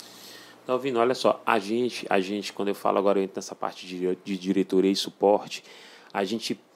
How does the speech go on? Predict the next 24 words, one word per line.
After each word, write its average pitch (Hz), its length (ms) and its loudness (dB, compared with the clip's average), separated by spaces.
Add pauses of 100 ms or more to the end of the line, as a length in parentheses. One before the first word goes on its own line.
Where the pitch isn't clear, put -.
(180)
peca, 117 420 4 (460)
é, 98 300 2 (100)
pela 117 240 6
inexperiência. 151 960 2 (720)
Mas 120 260 -8
o 135 60 -16
que 165 140 -10
que 165 120 -14
sobrepõe 147 600 -6
essa 127 180 -8
inexperiência? 110 800 -2
A 104 100 4
vontade 107 580 0
de 110 60 0
acertar, - 600 -6 (220)
o 101 80 -8
querer 117 420 0
fazer. 98 600 -2
Então, 110 340 -2 (340)
isso 160 480 -4 (120)
é, 104 100 -2
é, 104 120 0
é, 104 240 -2
é, 98 760 -6